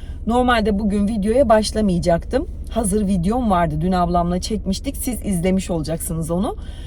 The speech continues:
E, çünkü yarın salı ve hastaneye gideceğim. E, ama şimdi çarşıya gideceğim. Arkamda görüyorsunuz sağlık ocağına geldim. Çünkü akşamdan beri öldüm yani evhamdan. Buram çok acıyor. Size söylemiştim ve şişlik oldu yani. Bayağı elime bir şey geliyor böyle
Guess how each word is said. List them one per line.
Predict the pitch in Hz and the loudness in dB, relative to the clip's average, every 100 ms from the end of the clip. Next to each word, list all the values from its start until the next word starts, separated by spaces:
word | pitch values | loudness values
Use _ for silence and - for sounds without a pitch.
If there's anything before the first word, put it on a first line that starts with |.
| - - - - | -12 -12 -12 -2
E, | 208 196 | 2 2
çünkü | - 285 277 339 294 | 0 0 0 0 2
yarın | 240 262 277 | 4 4 4
salı | - 277 262 254 | 0 0 0 0
ve | 277 | 0
hastaneye | 277 220 - 214 208 220 | 0 -2 2 2 2 0
gideceğim. | 202 175 165 196 - - - - - - - - - | 0 0 0 -2 -6 -12 -12 -10 -10 -12 -12 -12 -8
E, | - 214 220 | 0 2 2
ama | - 277 294 | 2 2 2
şimdi | - 269 277 | 0 0 0
çarşıya | - 254 254 285 | 0 0 2 0
gideceğim. | 226 208 226 220 | 0 0 0 2
Arkamda | 208 220 233 226 | 2 2 -2 -2
görüyorsunuz | 208 233 233 220 214 - | -4 -4 -6 -4 -2 -2
sağlık | 226 196 190 | 0 0 0
ocağına | 185 170 165 165 | -2 -2 0 0
geldim. | 156 160 156 202 - | 0 0 0 -2 -4
Çünkü | - 202 202 | -4 -2 -2
akşamdan | - 180 - 220 196 185 220 214 | 0 -2 -2 -2 0 2 2 2
beri | 180 - | -2 -2
öldüm | - 240 254 190 202 | 2 4 4 2 0
yani | 180 151 151 | 0 0 -2
evhamdan. | - 175 170 170 156 185 220 | -2 -2 0 -2 2 2 2
Buram | 190 247 269 | 2 0 -2
çok | 240 175 | -4 0
acıyor. | 165 160 165 | 0 0 -2
Size | 196 208 | -4 -4
söylemiştim | 208 220 220 240 - 294 | -2 0 0 -2 -4 -4
ve | 330 | -4
şişlik | - - 220 - 311 | -4 -4 -4 -4 -2
oldu | 277 196 165 | 0 0 2
yani. | 165 160 165 | 2 2 2
Bayağı | 277 247 254 | 2 4 0
elime | - 226 196 226 | 0 0 0 0
bir | |
şey | 269 330 | -2 -2
geliyor | 285 247 190 165 | -2 0 0 2
böyle | 165 151 143 | 2 2 -2